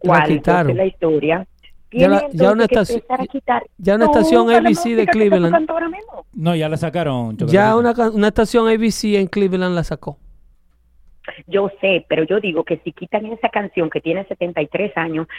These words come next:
Speaker 2: tienen que empezar a quitar el rap y toda esa cosa que pone por debajo y habla muy mal de la mujer. Entonces, ¿por qué solamente esa sola canción?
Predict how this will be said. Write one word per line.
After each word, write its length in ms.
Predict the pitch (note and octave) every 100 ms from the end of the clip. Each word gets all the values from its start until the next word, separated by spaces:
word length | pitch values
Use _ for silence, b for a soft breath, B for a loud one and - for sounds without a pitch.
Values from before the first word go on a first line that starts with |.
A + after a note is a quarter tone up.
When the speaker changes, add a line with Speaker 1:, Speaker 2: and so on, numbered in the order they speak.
| B
Speaker 2:
tienen 240 | - F#3+ G#3+
que 80 | A3
empezar 420 | A3 F#3 F3+ F#3+
a 80 | F#3
quitar 300 | F#3 F#3+ F3+
el 180 | F3 D#3
rap 340 | F3+ E3+ D#3 - B B
y 80 | F3
toda 240 | - F#3+
esa 180 | G#3 A3
cosa 460 | - E3+ D#3 - -
que 300 | - G3+ F3 E3 -
pone 240 | F#3+ G#3
por 180 | A#3 A3
debajo 580 | A#3+ G3 F3+ F#3 A3 A3+
y 120 | F3
habla 240 | E3 E3+
muy 100 | F3
mal 220 | F3 F3
de 80 | F3
la 80 | F3
mujer. 320 | E3+ F3+ B3+
Entonces, 500 | G#3+ - F#3 F3+ F#3
¿por 200 | - F#3+
qué 120 | - G#3+
solamente 380 | A3 G3 F#3 E3+
esa 120 | - -
sola 160 | D#3
canción? 460 | D3 D3 - C#3 C3+